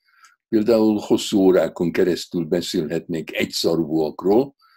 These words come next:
de hát nincsenek egyszarvúak. Ö, száz éve az emberek beszélnek, ö, mentális betegségekről, amikor, ö,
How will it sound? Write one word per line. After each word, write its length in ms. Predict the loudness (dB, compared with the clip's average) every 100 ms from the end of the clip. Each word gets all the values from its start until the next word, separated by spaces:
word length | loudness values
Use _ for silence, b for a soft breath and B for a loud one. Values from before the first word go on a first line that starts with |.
| _
de 100 | -4
hát 160 | -4 -4
nincsenek 480 | -6 -4 -6 -4 -2
egyszarvúak. 960 | -2 -2 -2 -2 -4 -4 -4 -12 _ _ b b b b _ _
Ö, 480 | -16 -8 -6 -6 -8 -12 -18 -20 -18 -18 -20 _ _
száz 500 | -4 -2 0 2 4
éve 320 | 4 4 0
az 160 | 0 2
emberek 460 | 2 2 2 2
beszélnek, 880 | -2 -2 -2 -4 -2 -4 -6 -10 -6
ö, 200 | -2 -2 -4 b b -2
mentális 840 | 0 0 0 0 0 -4 -8 -4
betegségekről, 1200 | -2 -2 -8 -6 -6 -2 -2 -2 2 2 2 -2 _ _ _ _ _ _ _ _ _ _ _ _ _ _ _ _ -6
amikor, 640 | 2 4 2 2 4 6 4 4 2 2 -2
ö, 340 | 0 2 2